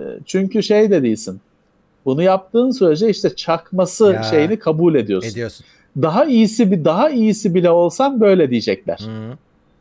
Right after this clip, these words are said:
Speaker 1: E, kendine ayrı bir yol çiz, kulvar çiz, hiç çakışma. Ama işte demek ki daha karlı öbür türlü e, not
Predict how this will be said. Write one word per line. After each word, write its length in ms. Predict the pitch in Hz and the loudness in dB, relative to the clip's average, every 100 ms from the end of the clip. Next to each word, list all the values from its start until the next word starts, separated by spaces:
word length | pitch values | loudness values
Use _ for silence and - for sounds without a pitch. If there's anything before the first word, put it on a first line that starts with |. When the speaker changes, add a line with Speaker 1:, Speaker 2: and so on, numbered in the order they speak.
| _ _ | _ _
Speaker 1:
E, 60 | 208 180 185 _ | -16 -16 -16 _
kendine 440 | 277 330 339 285 | -4 -2 -2 0
ayrı 360 | 262 240 240 233 | 2 4 4 4
bir 60 | |
yol 320 | 220 220 220 220 | 4 4 2 0
çiz, 360 | 170 185 - - | -4 -6 -10 -6
kulvar 400 | 196 202 208 185 | -2 2 2 0
çiz, 380 | 185 220 - - 208 | -4 -6 -10 -10 -8
hiç 180 | 214 | -6
çakışma. 680 | - 185 - 175 139 147 254 | -2 -2 0 -4 -2 -4 -4
Ama 260 | 233 240 226 | -8 -6 -6
işte 360 | 170 - 208 190 | -6 -4 0 0
demek 320 | 180 156 - | 0 -2 -4
ki 120 | 190 | 0
daha 240 | 165 175 | 2 2
karlı 420 | 175 151 131 113 95 131 | 0 0 2 2 2 0
öbür 200 | 131 123 | -2 -2
türlü 380 | 135 120 120 107 _ _ _ _ _ - | -4 0 2 0 _ _ _ _ _ -6
e, 100 | 113 120 117 113 113 117 | -2 2 2 0 -2 -4
not 480 | 127 135 151 156 | -4 0 0 -2